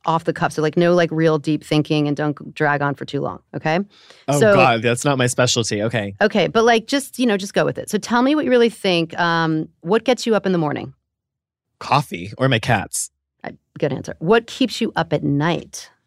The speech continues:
Speaker 2: Climate change. <laughs>
Speaker 1: Really?
Speaker 2: Yes.
Speaker 1: That keeps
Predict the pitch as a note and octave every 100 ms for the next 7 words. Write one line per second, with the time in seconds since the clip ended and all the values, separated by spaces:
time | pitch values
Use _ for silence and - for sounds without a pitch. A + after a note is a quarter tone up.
0 | _ _ _ _ - - C#3+ C3 - C3
1 | D3+ - - - - - - - - -
2 | - C#4+ G#3 D4+ B4+ C5 - - A3+ -
3 | - - _ - - - D#3 F3+ C3 C3+
4 | - - D#4